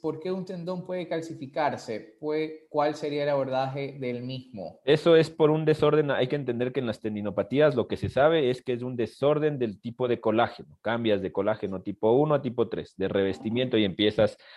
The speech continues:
Speaker 2: a, o-, a calcificarse. Y de ahí las teorías de que eso genera más dolor o está a punto de romperse son teorías. No se genera, no se sabe si realmente se genera más dolor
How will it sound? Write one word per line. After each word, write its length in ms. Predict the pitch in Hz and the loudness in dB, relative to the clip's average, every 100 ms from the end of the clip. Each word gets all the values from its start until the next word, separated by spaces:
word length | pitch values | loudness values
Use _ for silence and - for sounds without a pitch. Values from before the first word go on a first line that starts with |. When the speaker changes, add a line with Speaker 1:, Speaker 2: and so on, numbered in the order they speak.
| - - | -16 0
Speaker 2:
a, 300 | 104 113 - 123 | 2 2 0 2
o-, 180 | 120 127 - | 4 2 0
a 180 | 104 - | -2 0
calcificarse. 840 | 123 123 123 127 123 110 - 92 _ _ _ _ - | -2 0 -6 -2 -2 -2 -6 -20 _ _ _ _ -6
Y 120 | 113 | 0
de 60 | 120 | 2
ahí 140 | 131 | 2
las 200 | 120 - | 0 -2
teorías 420 | 123 123 151 165 | 0 0 2 0
de 160 | 143 143 | -2 -2
que 100 | 143 | -4
eso 140 | 139 | -4
genera 300 | 131 127 131 | -8 -4 -4
más 160 | 123 120 | -4 -4
dolor 260 | 120 131 | -2 0
o 60 | 127 | -2
está 180 | - 117 | -4 -8
a 60 | |
punto 240 | 120 123 123 | -8 -4 -2
de 80 | 110 | 0
romperse 520 | 107 104 147 147 151 | 0 0 -2 0 -4
son 320 | 131 131 127 | -2 -6 -4
teorías. 680 | 131 131 131 135 85 _ _ | -2 0 0 -2 -6 _ _
No 220 | 95 98 | -6 -4
se 140 | 104 123 | 0 0
genera, 480 | 104 104 101 98 - | 0 2 2 2 -2
no 220 | 107 123 | 0 2
se 120 | 135 131 | 4 2
sabe 320 | 131 151 156 | 4 4 2
si 160 | 107 | -2
realmente 380 | 95 107 101 95 | -2 0 -2 -6
se 120 | 87 | -8
genera 260 | 92 95 101 | -6 -2 -2
más 180 | 110 131 | 0 2
dolor 420 | 160 185 170 | 4 6 4